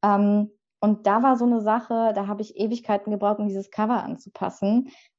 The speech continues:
Und das war tatsächlich aber auch so ein Moment, in dem ich festgestellt habe, okay, meine Kundinnen und Kunden,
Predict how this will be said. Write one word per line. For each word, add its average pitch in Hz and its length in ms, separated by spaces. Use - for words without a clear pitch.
Und 220 400
das 277 280
war 254 120
tatsächlich 254 720
aber 208 240
auch - 100
so - 160
ein 196 220
Moment, 208 680
in 214 120
dem 226 220
ich 214 120
festgestellt 220 680
habe, 208 140
okay, 202 640
meine 190 240
Kundinnen 247 440
und - 180
Kunden, 254 720